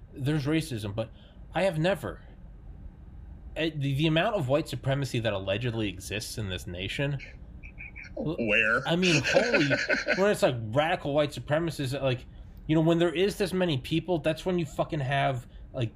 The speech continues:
Speaker 1: the Third Reich. That's when they create,
Speaker 2: Yes.
Speaker 1: and then they don't riot. When they're get, when they get angry, it's eerily efficient. There's trains and camps and serial numbers, all right? If that was
Speaker 2: Yes.
Speaker 1: happening, you'd know. And I'm not saying
Speaker 2: Exactly.
Speaker 1: that in any sort of justification.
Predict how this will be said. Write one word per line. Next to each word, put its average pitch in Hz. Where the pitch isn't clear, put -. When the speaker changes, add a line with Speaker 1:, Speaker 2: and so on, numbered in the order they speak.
Speaker 1:
the 135
Third 131
Reich. 101
That's 123
when 143
they 139
create, 135
Speaker 2:
Yes. 302
Speaker 1:
and 131
then 139
they 147
don't 160
riot. 135
When 127
they're 156
get, 180
when 143
they 160
get 180
angry, 131
it's 123
eerily 156
efficient. 123
There's 107
trains 151
and 143
camps -
and 120
serial 131
numbers, 90
all 110
right? 131
If 135
that 208
was 180
Speaker 2:
Yes. 180
Speaker 1:
happening, 131
you'd 127
know. 139
And -
I'm 160
not 175
saying 180
Speaker 2:
Exactly. 147
Speaker 1:
that 143
in 147
any 151
sort 139
of 113
justification. 139